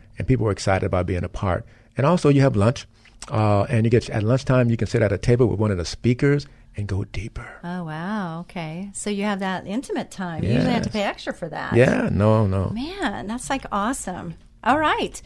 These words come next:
Speaker 2: So there'll be lunch, and we get to sit at tables and meet people at a deeper level. And then after that, we break out again and go back into the sanctuary for
Speaker 1: For the final part.
Speaker 2: the final,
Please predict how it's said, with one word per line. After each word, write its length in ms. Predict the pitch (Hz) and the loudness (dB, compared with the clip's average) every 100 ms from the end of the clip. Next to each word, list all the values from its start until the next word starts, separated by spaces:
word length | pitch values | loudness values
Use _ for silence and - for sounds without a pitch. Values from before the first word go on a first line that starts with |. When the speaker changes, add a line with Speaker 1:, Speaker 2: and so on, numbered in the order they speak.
| - - - | -18 -20 -14
Speaker 2:
So 460 | - 254 247 240 226 | 2 4 6 4 0
there'll 220 | 208 214 | -2 -2
be 300 | 214 233 226 | 0 -2 -2
lunch, 560 | 214 214 202 269 311 - | -2 0 0 0 -2 -6
and 360 | - 208 202 208 | -6 -4 -2 -4
we 60 | 196 | -6
get 100 | 196 | -8
to 60 | |
sit 160 | 190 220 | -8 -6
at 100 | 208 | -6
tables 640 | - 208 214 220 247 311 285 | -8 -6 -4 -2 0 -2 -4
and 320 | 202 190 185 | -4 -4 -4
meet 200 | 202 202 | -6 -8
people 440 | 202 208 202 208 233 | -6 -6 -4 -2 -2
at 120 | 214 | -2
a 260 | 185 175 | -4 -6
deeper 320 | 180 196 196 220 | -6 -8 -6 -2
level. 460 | 196 180 185 294 - - - | -2 -2 -4 -6 -10 -18 -8
And 140 | 202 214 | -2 0
then 100 | 208 | 0
after 280 | 196 202 | -2 -4
that, 200 | 226 214 | -4 -2
we 80 | 202 | -2
break 240 | 202 202 196 | -4 -4 -2
out 120 | 190 | -4
again 240 | 185 190 | -4 -4
and 100 | 214 | -4
go 100 | 190 | -6
back 360 | 175 180 233 - | -4 -4 -4 -8
into 320 | 175 180 190 | -12 -10 -12
the 60 | 180 | -12
sanctuary 600 | - 180 - 180 175 180 | -10 -12 -8 -6 -6 -6
for 520 | - 185 180 180 180 - | -6 -4 -2 -4 -6 0
Speaker 1:
For 120 | 117 | 2
the 80 | 196 | 2
final 300 | - 101 95 | 2 2 2
part. 300 | - 87 - | 2 2 2
Speaker 2:
the 100 | 92 | -4
final, 640 | - 190 190 190 190 190 | -6 -4 -2 -2 -4 -8